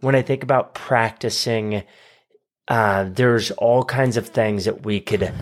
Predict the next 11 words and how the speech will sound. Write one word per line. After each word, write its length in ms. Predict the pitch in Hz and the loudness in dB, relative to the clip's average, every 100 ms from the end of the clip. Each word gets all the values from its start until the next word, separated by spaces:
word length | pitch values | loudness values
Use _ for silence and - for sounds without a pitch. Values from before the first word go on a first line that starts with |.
| - - | -10 -6
learn 760 | 104 101 123 113 101 95 95 - - - | -4 2 2 2 0 -2 -6 -8 -18 -6
so 160 | - | 0
that 240 | 110 104 - | 2 2 0
when 360 | 110 104 101 - - - | 0 0 0 -4 -4 0
those 280 | 120 104 | 2 2
things 240 | 117 107 - | 0 0 -2
come 240 | - 104 | -2 0
up 160 | 104 117 | 0 0
in 80 | 101 | -2
our 100 | 90 | -2
marriage, 460 | 90 101 110 - | 0 0 0 -4